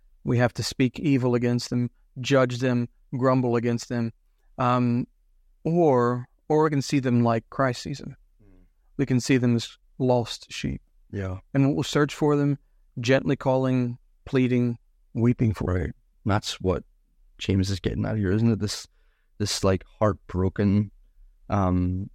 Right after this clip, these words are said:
Speaker 2: not vitriolic, not arrogant, but, but the Lord knows their hearts.
Speaker 1: Yeah.
Speaker 2: The Lord ultimately knows if they're his or not.
Speaker 1: Yeah.
Speaker 2: It's not us to decide that,
Speaker 1: Mm-hmm.
Speaker 2: right?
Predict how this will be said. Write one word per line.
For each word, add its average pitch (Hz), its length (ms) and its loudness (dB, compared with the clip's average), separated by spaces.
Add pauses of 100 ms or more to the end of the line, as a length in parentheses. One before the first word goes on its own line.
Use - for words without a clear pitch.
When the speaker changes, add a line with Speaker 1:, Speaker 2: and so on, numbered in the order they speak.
(140)
Speaker 2:
not 104 260 4
vitriolic, 92 680 2
not 95 220 4
arrogant, 92 520 2 (540)
but, 85 260 -4 (420)
but 87 200 0 (440)
the 101 180 0
Lord 95 220 2
knows 92 200 -2
their 92 140 -4
hearts. - 540 -10
Speaker 1:
Yeah. 117 340 0
Speaker 2:
The 120 160 2
Lord 131 260 6
ultimately 95 400 2
knows 87 320 0
if 90 140 -2
they're 90 240 0
his 92 300 -2
or 92 60 -4
not. 90 260 -6 (160)
Speaker 1:
Yeah. 123 260 2 (160)
Speaker 2:
It's - 180 -4
not 104 180 0 (120)
us 95 260 -6
to - 80 -8
decide 95 360 -4
that, 143 80 4
Speaker 1:
Mm-hmm. 117 100 0
Speaker 2:
right? 98 260 0